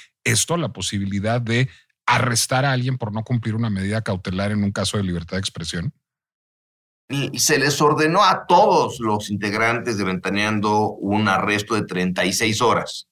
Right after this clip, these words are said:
Speaker 2: Eh, lo que, lo que no me queda claro es si el arresto es por incumplir, ¿qué medida cautelar? Yo, pues, puede ser porque no fueron a comparecer al juicio y fueron notificados debidamente. No lo sé. Entonces, e-, eso de arresto,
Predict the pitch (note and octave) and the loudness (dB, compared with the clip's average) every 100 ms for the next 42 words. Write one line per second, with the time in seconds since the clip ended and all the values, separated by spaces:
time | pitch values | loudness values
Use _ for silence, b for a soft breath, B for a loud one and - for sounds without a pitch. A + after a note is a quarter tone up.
0 | b b b _ G#2 G#2+ - A#2+ A#2 A2+ | b b b _ 0 0 2 2 4 2
1 | A2 G#2+ A#2 A2+ C3 C#3+ F3+ G3+ G3 - | 0 0 0 0 0 2 2 0 2 2
2 | - - C3 C3 C3+ C3+ C3+ - A2+ A#2 | 2 0 2 4 4 4 2 2 2 2
3 | - - G#2+ G#2 G#2+ B2 B2+ - A#2+ A#2+ | -2 0 2 2 2 2 0 0 2 2
4 | A2+ - G2+ G2 F2+ G2 A#2+ D3 D3 - | 0 -2 0 0 -2 -4 0 0 0 -8
5 | _ _ - D3+ C#3+ C3+ - F#2+ F2+ - | _ _ 2 4 6 4 4 2 -2 -4
6 | C2+ - - _ _ _ _ - C#3 C3+ | -8 -12 -18 _ _ _ _ 2 4 4
7 | - - C3+ C3+ C3+ D3 D3+ D#3 D3 - | 0 2 4 2 4 8 8 6 4 2
8 | G#2+ A2 B2+ C3 A#2 G2+ F2+ A2+ A#2 A2 | -2 -2 -2 0 0 0 0 0 2 2
9 | A2 D#3+ E3+ G#2+ G#2+ A2 G#2 - A2+ G#2+ | 2 0 0 0 0 0 -2 0 2 2
10 | G#2+ G#2+ C#3+ - - - b b _ A#2 | 2 2 0 -2 -8 -14 b b _ 2
11 | C3+ D3+ C3 - C3 A2+ - _ b _ | 6 8 6 4 0 0 -6 _ b _
12 | _ C3+ B2+ C3+ B2+ C3 - C#3+ E3 D3+ | _ 0 4 4 4 4 4 4 4 4
13 | C3+ C3 - D3+ D3 - | 4 2 2 4 4 0